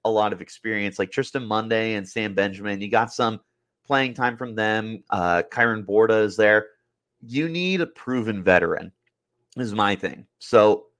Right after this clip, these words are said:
that's where I would like to see that get addressed. But the linebacker position is absolutely a spot where they need to be able to find some guys. And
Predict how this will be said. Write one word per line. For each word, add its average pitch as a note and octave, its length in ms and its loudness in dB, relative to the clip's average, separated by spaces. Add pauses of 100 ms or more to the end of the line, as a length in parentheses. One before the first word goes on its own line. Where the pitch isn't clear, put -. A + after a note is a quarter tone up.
(400)
that's B2 320 2
where C3 140 2
I B2 40 4
would A#2+ 140 0
like A2+ 160 2
to G#2 60 -10
see A2 180 -6
that A2 280 2
get G#2+ 120 2
addressed. G2 400 2
But A2 260 4 (440)
the A2 80 -2
linebacker A2+ 760 2
position G2 460 -2
is G2 280 -6 (140)
absolutely A2+ 840 0
a F#2 60 4
spot F2+ 420 -2 (340)
where A2+ 220 4
they G#2+ 200 2
need G#2+ 240 -6
to F#2+ 60 -16
be G2 220 -2
able F#2+ 260 -2
to F#2+ 420 -4 (260)
find A2 440 -4
some F#2+ 160 -12
guys. F2 480 -4 (140)
And G#2 640 -4